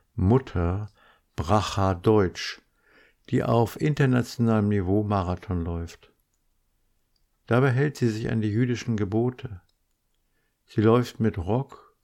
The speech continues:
und Kopftuch. Bei der Olympiade zweitausendeinundzwanzig in Tokio war sie qualifiziert, lief aber nicht mit, weil es ein Samstag,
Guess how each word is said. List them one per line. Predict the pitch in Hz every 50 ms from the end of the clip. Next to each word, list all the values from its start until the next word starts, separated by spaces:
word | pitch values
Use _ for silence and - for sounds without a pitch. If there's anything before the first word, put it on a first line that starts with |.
| _ -
und | - 107 98 -
Kopftuch. | - - - 123 127 - - - - - - 107 98 92 - _ _ _ _ _ _ _ _ _ _ _ _ _ _ _ _ _ _ _ _ _ _ _ _ _ _ _ _ _ _ _ _
Bei | - - 104
der | 98 107 -
Olympiade | 107 101 104 101 95 87 104 104 104 110 110 113
zweitausendeinundzwanzig | - - - 110 107 107 113 104 92 110 113 107 104 104 104 104 - - 120 110 113 113 117 123 110 -
in | 107 104 -
Tokio | - - 120 120 120 - - 135 131 131 135 131 127 - - - - - - - _ _ _ _ _ _
war | - 98 107 110 110
sie | 107 117
qualifiziert, | - - - 117 110 104 87 98 110 - - - - - 131 131 139 139 139 - - - _ _ _ _ _ _ _ _ _ _ _ _ _ _ _ _ _ _ _ -
lief | - 104 104 107 123 127 123 - -
aber | 127 110 110
nicht | 113 127 139 135 - - - -
mit, | 117 117 127 143 139 _ - - - - _ _ _ _ _ _ _ _ _ _ _ _ _
weil | - 101 107 113
es | 113 -
ein | - 120 113 117 110
Samstag, | 92 92 117 117 127 131 131 123 - - - - - 85 80 80 82